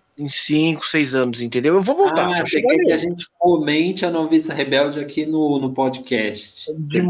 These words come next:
Speaker 1: modo
Speaker 3: ver.
Speaker 1: que eu seja obrigado a ver, entendeu? Você assistiu, Vitor?
Speaker 3: Eu, eu vi faz muito tempo.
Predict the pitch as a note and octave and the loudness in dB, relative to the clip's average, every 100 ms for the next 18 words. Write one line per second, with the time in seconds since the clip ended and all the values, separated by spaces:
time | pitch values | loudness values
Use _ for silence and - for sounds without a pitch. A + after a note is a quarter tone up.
0 | E3 E3 G#3 A#3 G#3+ G3 G#3 G3 G#3 G#3+ | 2 2 0 0 0 2 0 2 2 2
1 | G3 G3 G#3+ D#4+ G#3 D3 A2+ A2+ C3 C#3+ | 2 2 2 0 0 -2 -4 -4 0 0
2 | G3+ F#3+ F3 A3 G3 - B3+ C4 D#3+ D3+ | 0 -2 0 0 0 -4 0 0 2 -2
3 | - A#2 _ _ _ _ _ _ _ - | -4 -20 _ _ _ _ _ _ _ -4
4 | B2+ C3+ C#3 C3 C#3 D#3 D#3+ C3+ F3 - | 0 0 0 0 0 -2 -2 -2 -2 -2
5 | D#3 D#3 | -4 -4